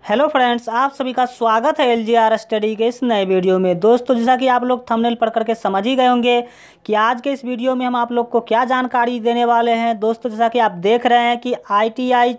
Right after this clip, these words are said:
छात्रों को मिलेगा डिजिटल प्रशिक्षण। हाँ दोस्तों, आज के इस वीडियो में हम आप लोगों को इसी डिजिटल प्रशिक्षण के बारे में संपूर्ण जानकारी देने वाले हैं।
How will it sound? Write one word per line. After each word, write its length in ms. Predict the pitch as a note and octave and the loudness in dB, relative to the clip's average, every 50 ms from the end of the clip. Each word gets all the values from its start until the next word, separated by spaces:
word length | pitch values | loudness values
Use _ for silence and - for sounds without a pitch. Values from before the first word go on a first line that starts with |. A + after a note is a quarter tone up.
| - - | -8 -16
छात्रों 520 | - - A3+ A3 A3 - - A#3 A#3+ A#3+ | -10 -4 -2 -2 -2 -2 -2 -2 0 0
को 180 | A#3+ - A#3+ A#3 | 0 0 0 0
मिलेगा 500 | A3+ G#3+ G#3+ A3 A3 A3+ A#3 A3+ A#3 A#3 | 2 0 0 2 2 2 2 2 2 2
डिजिटल 560 | A3+ F#3+ F3 F3+ G#3+ A3 G3+ G#3 - A#3+ A#3+ A#3+ A#3+ - | 0 -2 -2 -4 -2 -2 -4 -2 0 0 0 0 -2 -2
प्रशिक्षण। 600 | A3 G#3 G3+ - G#3 - - - - F#3+ F#3 F3 E3 - - - - - - - - | -2 -2 -2 -4 -8 -10 -6 -4 -4 -2 -2 -4 -6 -10 -16 -20 -20 -20 -20 -12 -4
हाँ 140 | - A3+ A#3+ | -2 0 2
दोस्तों, 400 | A#3 B3+ A#3+ B3 - C4+ B3+ B3+ B3+ | 2 0 0 0 0 2 2 2 2
आज 320 | G3+ G3+ G#3+ A3 A#3+ A3 | 0 0 0 -2 -2 -2
के 100 | A3+ C4 | -2 -2
इस 120 | B3 A3+ A#3 | -4 -2 -2
वीडियो 280 | A#3+ A3+ A#3 B3 B3 | -2 0 0 2 2
में 100 | A#3+ B3 B3 | 2 2 2
हम 100 | A#3+ A3 | 0 2
आप 220 | A3+ A3 A3+ A3+ | 2 2 2 2
लोगों 260 | A#3 A#3+ A#3+ A#3+ A#3+ A#3 | 2 2 2 4 2 2
को 160 | A#3+ B3+ A3+ | 2 0 0
इसी 260 | A3+ A3 - B3+ A#3+ | 0 0 -2 -4 -4
डिजिटल 400 | F#3+ G#3+ A3+ G#3 G#3 - B3+ B3 | -2 -2 -4 -2 -2 -2 -2 0
प्रशिक्षण 480 | B3 A#3+ A3+ A#3 B3 A3 - - A#3 A3+ | 0 0 -2 0 -2 -4 -2 -2 0 0
के 100 | A#3+ A3+ | 2 2
बारे 260 | A3 G#3+ G#3+ A3 A3+ | 2 2 2 2 0
में 100 | A3+ A3+ A3+ | 0 -2 -4
संपूर्ण 540 | - - A3+ A3+ A3 - C4+ C#4+ C4+ C4 | -4 -4 -4 -4 -2 -2 0 0 0 2
जानकारी 460 | A#3 A#3+ A#3 A#3 A3+ B3 A3+ A3+ A#3+ G#3 | 2 2 0 2 0 0 0 0 0 -2
देने 260 | F3+ G3+ G#3+ A#3 B3+ | -2 -2 -2 0 2
वाले 260 | B3 A#3 A3+ A#3 A#3 A#3 | 2 2 2 2 2 2
हैं। 280 | A3+ A3+ A3+ A3+ A#3 | 2 2 2 0 0